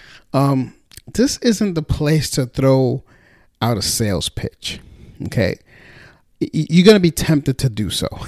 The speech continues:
<laughs> because, you know, we're only human. But this isn't the place to throw a sales pitch, 'cause that's a surefire way to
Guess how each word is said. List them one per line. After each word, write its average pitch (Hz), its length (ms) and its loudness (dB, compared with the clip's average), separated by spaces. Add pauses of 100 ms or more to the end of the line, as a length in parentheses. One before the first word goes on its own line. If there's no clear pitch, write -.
(120)
<laughs> - 240 -20
because, 104 640 -4
you 107 140 -10
know, 90 140 -10
we're 104 160 -4
only 127 200 -2
human. 110 380 -10 (580)
But 135 160 2
this 165 200 4
isn't 147 300 2
the 131 80 0
place 101 600 -4 (500)
to 120 220 0
throw 95 460 -2 (120)
a 104 100 -8
sales 90 420 -2
pitch, - 440 -12 (1400)
'cause 131 220 -2
that's 143 260 -2
a 160 60 4
surefire 160 1000 6
way 113 380 0
to - 240 -6